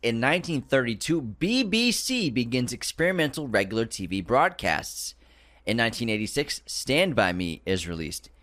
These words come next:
In nineteen ninety-seven, G I Jane and Mimic are released. In two thousand and eight,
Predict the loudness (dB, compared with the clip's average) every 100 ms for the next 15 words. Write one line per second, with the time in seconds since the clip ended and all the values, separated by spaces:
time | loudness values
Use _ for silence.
0 | _ _ -2 2 0 0 -2 0 0 0
1 | 2 2 0 0 2 4 4 2 0 0
2 | 0 -2 -2 0 -2 0 2 2 0 -6
3 | 0 2 2 0 -2 -4 -8 -14 -20 -20
4 | -12 -2 2 4 2 2 -2 -4 -4 -2
5 | -2 -8